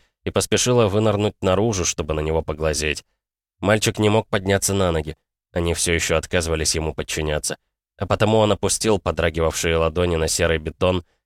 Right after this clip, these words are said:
и пополз вперед на четвереньках, тяжело подволакивая онемевшие ступни. «Энни, Энни, Энни!»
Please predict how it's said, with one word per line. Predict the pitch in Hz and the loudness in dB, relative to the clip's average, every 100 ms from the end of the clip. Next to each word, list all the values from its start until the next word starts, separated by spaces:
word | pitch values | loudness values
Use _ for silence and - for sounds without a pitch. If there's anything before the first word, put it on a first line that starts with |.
| - | -12
и | 85 | -2
пополз | 95 - 104 104 | 0 2 2 2
вперед | - 92 90 95 - | 0 0 2 2 0
на | 90 | -2
четвереньках, | 82 80 82 87 98 92 78 | -2 -2 -2 0 0 0 -6
тяжело | - 82 85 92 | -6 -4 -2 0
подволакивая | 90 78 78 87 - 87 87 - | -2 0 0 0 0 0 0 -2
онемевшие | 85 80 76 - 76 | -4 -4 -4 -6 -6
ступни. | 71 - 78 80 76 - _ _ _ _ _ _ _ | -4 -6 -6 -4 -6 -8 _ _ _ _ _ _ _
«Энни, | - 80 98 95 90 85 | -6 -2 -2 -2 -6 -8
Энни, | 113 104 101 98 92 _ _ | -4 0 0 -2 -6 _ _
Энни!» | 113 120 120 107 | 0 2 2 0